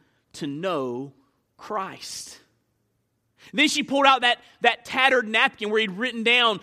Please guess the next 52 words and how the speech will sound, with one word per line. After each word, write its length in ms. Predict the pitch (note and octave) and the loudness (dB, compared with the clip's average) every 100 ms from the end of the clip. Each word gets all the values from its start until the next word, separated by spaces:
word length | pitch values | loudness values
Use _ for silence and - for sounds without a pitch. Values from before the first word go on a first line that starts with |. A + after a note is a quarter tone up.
| - | -6
the 120 | G#3+ A3 | -2 0
four 280 | C4+ C4 | 2 2
steps 280 | B3 B3 A#3+ | 2 0 0
to 100 | G#3+ | -6
peace 260 | - B3 G3+ | -6 -8 -4
with 200 | G#3 E3 | -6 0
God, 340 | A3 A#3+ G#3+ | 4 4 4
and, 80 | F#3 - - | 0 -8 -8
and 160 | A3+ | -4
it, 240 | A#3+ A#3+ A#3+ | 0 0 2
it 140 | A#3+ | 0
was 240 | A#3 G#3+ F#3+ | 2 2 0
almost 360 | B3+ C#4 B3+ - | 0 4 2 2
in 200 | A3+ G#3+ | -4 -2
ruins. 340 | A#3+ C4 A3+ A3 | 0 0 0 -4
She 80 | |
said, 200 | G#3 A3+ - - - | -2 -2 -2 -20 -6
"Would 180 | B3+ G3+ | -4 0
you 140 | B3 | 0
write 300 | C4+ E4 D#4 | 4 4 4
that 180 | D4+ B3+ | 0 0
down 240 | C4 C#4 | 0 0
for 160 | - B3+ | -2 -2
me 140 | A#3 | -2
again? 260 | A3 B3 A#3 | -2 -2 0
I've 180 | A#3+ - | 0 2
showed 220 | D4 C#4 | 0 0
this 140 | C4 | -2
to 80 | B3 | -6
so 280 | - D#4 E4 | 0 2 2
many 200 | D#4+ D4+ | 2 0
people. 520 | - D#4+ - G3 D#3 - - | 0 0 0 -2 -6 -8 -4
It, 200 | A3 A#3+ | -2 -2
it's, 200 | B3 B3 | -4 -2
it's 180 | C4 - | 0 2
falling 380 | D4 D4+ C#4+ B3+ | 6 6 4 -2
apart." 680 | - D4 B3+ F#3 - - - _ _ _ _ _ _ _ _ | -2 4 4 4 0 -18 -18 _ _ _ _ _ _ _ _
So 100 | F3 | -10
the 40 | |
pastor 380 | E3+ F#3 E3+ E3 | -2 0 0 -2
wrote 240 | D3+ F3 F3+ | 0 0 0
down 240 | F3 D3+ | -2 -4
the 80 | C#3+ | -6
four 320 | - E3+ D#3+ | -8 -4 -4
steps 260 | - E3+ - | -2 -4 -4
to 80 | C#3+ | -12
peace 220 | F3 - | -12 -12
with 140 | C#3+ | -6
God 200 | E3 D#3 | -2 -2
again, 280 | C#3 E3 D3+ | -2 -4 -6
and 100 | C#3 | -4
this, 300 | E3 - | -6 -8